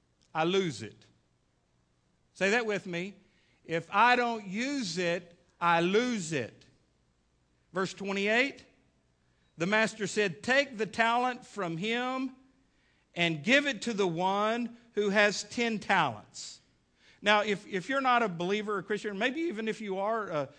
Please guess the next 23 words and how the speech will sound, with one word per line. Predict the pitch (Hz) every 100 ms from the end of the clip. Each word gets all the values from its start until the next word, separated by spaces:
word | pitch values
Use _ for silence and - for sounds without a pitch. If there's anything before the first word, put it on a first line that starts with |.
| - _
a | -
Christian | - 202 - 170
living | 170 196 185
in | 170
the |
secular | 143 214 202 180 160
world | 156 196 196
we're | 160
living | 160 196 185 175
in | 147
today, | 139 226
you | 214
read | 160 240 208
that | 180
and |
you | 151
think, | 185 175
"That | 196
doesn't, | 294 185 170 156 156
that | 180 277
doesn't | 392 196
seem | 170 196 170
fair. | - 381 466